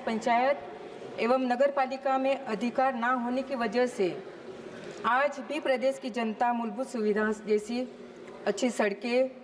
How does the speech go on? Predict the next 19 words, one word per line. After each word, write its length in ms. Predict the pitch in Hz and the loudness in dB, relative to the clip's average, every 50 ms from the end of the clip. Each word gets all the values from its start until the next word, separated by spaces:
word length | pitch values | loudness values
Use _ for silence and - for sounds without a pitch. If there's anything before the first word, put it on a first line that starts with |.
| - - | -10 -4
स्वच्छ 260 | - 240 226 - - | -2 -2 -2 -2 -4
पीने 320 | - - 240 214 214 226 214 | -6 -4 0 2 2 2 4
का 120 | 240 226 | 2 2
पानी, 480 | 226 - 214 202 208 220 233 247 262 277 277 - - - - - - - | 2 2 0 2 2 2 2 2 0 0 -2 -4 -10 -18 -18 -12 -4 -2
सस्ती 300 | 214 202 202 - 247 226 | -2 0 0 -2 -2 0
बिजली, 380 | 202 220 208 202 208 226 262 277 294 330 - - - | 0 0 0 0 0 0 0 0 -2 -4 -4 -2 -2
अच्छी 240 | 202 202 - 240 | -2 0 -2 -4
शिक्षा 400 | 220 - 226 208 - - 269 254 269 269 - 202 | -2 -2 -4 -4 -2 0 2 2 2 2 0 -2
एवं 240 | 226 233 233 226 208 | -2 0 0 0 2
रोजगार 540 | 214 208 202 202 - 254 247 254 277 277 269 - - - - - | 2 2 2 2 2 4 4 4 4 0 -2 -8 -14 -16 -6 -4
से 80 | 262 | -2
वंचित 460 | 226 202 202 202 202 - 240 214 214 214 | 0 2 0 0 0 -2 -4 -4 -2 0
है। 220 | 202 170 156 147 - - - - - - - - - - - - - - - 240 | 0 0 0 0 -4 -6 -10 -16 -18 -18 -18 -18 -18 -16 -16 -16 -16 -6 0 2
महोदय, 380 | 240 254 285 - 285 294 311 302 - - - - | 4 4 6 6 4 2 2 0 -6 -14 -6 0
भारत 260 | 247 240 240 285 294 - | 2 4 4 4 4 4
सरकार 360 | 294 262 - - 269 277 285 | 2 0 2 2 2 2 2
की 140 | 277 302 294 | 0 -4 -2
सभी 300 | 277 - 262 226 277 285 | 0 0 0 0 -2 -4
स्कीम्स 480 | 269 - - 277 269 269 269 - - | -6 -6 -2 0 2 2 2 -2 -6